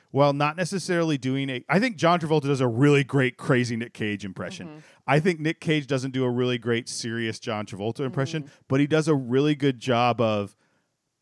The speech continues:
Speaker 1: the dealing, like, that is a crazy situation of, like, I look like someone
Speaker 2: Mm-hmm.
Speaker 1: else who is a horrible, like, a terrorist,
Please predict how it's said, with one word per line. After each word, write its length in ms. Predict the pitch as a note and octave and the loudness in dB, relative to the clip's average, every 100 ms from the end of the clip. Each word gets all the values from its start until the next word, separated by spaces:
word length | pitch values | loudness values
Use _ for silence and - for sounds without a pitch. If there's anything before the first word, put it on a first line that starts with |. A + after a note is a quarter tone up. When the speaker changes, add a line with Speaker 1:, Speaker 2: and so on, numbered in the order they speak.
| _ | _
Speaker 1:
the 460 | B2 - C#3 C3+ C3+ - - | -20 -2 2 2 0 -8 -6
dealing, 480 | D3+ E3+ F3+ E3+ D3+ | 2 4 4 0 2
like, 320 | C#3+ C3 - _ _ - | 2 2 -4 _ _ -2
that 180 | F3+ A#3+ | 2 2
is 140 | G3 | 2
a 140 | F3 | 0
crazy 600 | C#3+ - - D#3 D#3+ D#3+ D#3+ | 0 -6 0 4 4 2 -2
situation 720 | D#3+ - C#3+ B2+ B2+ - A2+ | -6 -2 0 2 0 -2 -4
of, 120 | G#2 | -2
like, 260 | A2 G2+ - - | -2 -2 -6 -6
I 480 | A#2+ D3 E3 E3+ D3+ | -2 0 0 -2 -4
look 300 | C3+ D3 - | 0 0 0
like 180 | C#3+ C#3 | -4 -4
someone 420 | - C3+ C3 B2 | -4 -4 -2 -2
Speaker 2:
Mm-hmm. 80 | A2+ | 0
Speaker 1:
else 240 | A2+ A2+ | -2 -2
who 120 | - A2 | -4 -4
is 100 | G#2 | -4
a 80 | |
horrible, 520 | G2+ A2+ A#2+ A#2 A#2+ - | -2 2 2 2 -2 -2
like, 280 | A#2+ A2 A2+ | -2 -2 -2
a 260 | G2+ F#2+ - _ _ - | -4 -4 -10 _ _ -6
terrorist, 760 | - D3+ C3 A#2 G#2 G#2+ - | 0 2 2 2 -2 -6 -12